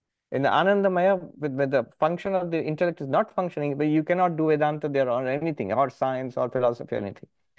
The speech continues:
So it is Vijnanamaya which shines, which is radiant. That's why it's called Hiranmaye Pare Koshe. Pare, supreme. So it is the supreme, keeping aside for the time being the Anandamaya Kosha, which is,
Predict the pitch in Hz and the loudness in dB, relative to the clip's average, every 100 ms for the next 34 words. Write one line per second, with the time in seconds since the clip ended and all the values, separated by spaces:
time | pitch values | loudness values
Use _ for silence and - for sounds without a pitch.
0 | - - - 151 143 135 - - 135 170 | -20 -10 2 4 4 2 -2 -2 -2 0
1 | 135 139 151 196 196 175 160 156 151 - | 0 2 2 2 2 0 -2 -4 -6 -8
2 | - - 98 101 - - _ _ _ _ | -2 0 0 -4 -10 -20 _ _ _ _
3 | _ _ _ _ _ _ _ - 104 113 | _ _ _ _ _ _ _ -6 -2 -2
4 | 87 87 104 107 101 85 - _ _ _ | -2 0 0 2 0 -2 -10 _ _ _
5 | 110 107 135 131 - - 104 170 - _ | -4 0 2 2 0 0 2 2 -2 _
6 | - 110 143 196 190 185 165 151 147 135 | -4 2 4 4 2 2 2 2 2 0
7 | 120 120 113 117 110 104 104 104 101 143 | 0 0 0 -2 -2 -4 -4 -4 0 2
8 | 175 220 220 _ _ - 135 135 120 85 | 4 2 -2 _ _ -6 -2 0 -2 -4
9 | _ _ _ _ _ _ _ _ _ _ | _ _ _ _ _ _ _ _ _ _
10 | 139 139 147 143 165 196 214 220 233 _ | 0 2 2 2 2 2 2 2 0 _
11 | _ _ _ _ _ _ _ _ _ _ | _ _ _ _ _ _ _ _ _ _
12 | - 147 143 135 120 143 143 143 131 131 | -4 -2 0 0 0 2 0 0 -4 -4
13 | - 135 127 123 123 110 107 120 127 120 | -4 -2 -2 -2 -2 0 0 0 0 0
14 | 120 113 113 113 165 113 - 107 | 0 -2 -4 -2 -2 -4 -4 -6